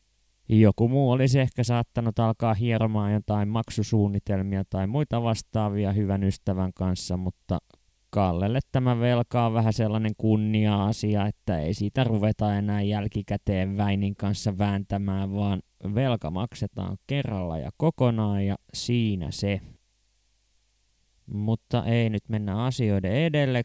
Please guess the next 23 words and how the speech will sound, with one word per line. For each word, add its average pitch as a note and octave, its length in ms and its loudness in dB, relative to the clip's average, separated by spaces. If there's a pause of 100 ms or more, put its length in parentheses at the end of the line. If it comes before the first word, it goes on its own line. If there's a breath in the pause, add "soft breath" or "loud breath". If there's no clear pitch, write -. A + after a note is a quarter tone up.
koska A#2 380 -2
se A#2 220 -2
korttipeli A2+ 880 0
pitäisi G2+ 500 -2
ensin G#2+ 380 -2
voittaa, G2 800 0
ennen F2+ 320 -6
kuin F#2 180 -2
yhtään F2+ 440 -4
mitään F2 480 -8
velkaa F2+ 520 -6
saadaan G2+ 440 -4
maksetuksi. F#2 880 -6 (1400 soft breath)
Ja G#2 280 2
Kalle B2+ 360 0
siinä A#2+ 340 -2
sitten C3+ 420 -2
heti, D3+ 420 -2 (600)
ö, F#2+ 160 -6 (120)
piakkoin C#3+ 720 0
lähteekin B2+ 680 -4 (300)
vastatienattujen A#2 1160 -2
rahojensa B2+ 600 0